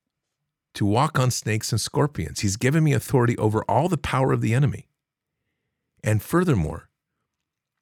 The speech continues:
he has told me, Jesus has told me, that the one who believes in me, the works that I do, he will do also. And greater works than these he will do. When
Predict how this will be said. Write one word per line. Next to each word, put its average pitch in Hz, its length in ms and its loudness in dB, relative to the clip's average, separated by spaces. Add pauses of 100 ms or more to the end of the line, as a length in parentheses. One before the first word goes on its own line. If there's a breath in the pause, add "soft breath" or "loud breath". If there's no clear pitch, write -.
(240)
he 117 140 2
has 113 180 2
told 180 300 0
me, - 260 -10
Jesus 160 440 0
has 120 100 -6
told 156 280 -2
me, - 180 -12 (140)
that - 140 -8
the 104 80 0
one 135 220 4
who 160 80 2
believes 135 440 0
in 120 140 0
me, 117 140 0
the 101 140 0
works 120 420 0
that 127 100 -2
I 123 160 0
do, 110 280 0
he 127 220 0
will 123 180 0
do 113 240 0
also. - 480 -6 (2250)
And 104 200 0
greater 107 280 2
works 98 300 0
than 95 140 -2
these 78 220 -2
he 80 100 -4
will 85 160 -6
do. 123 280 -2 (1900)
When 113 280 0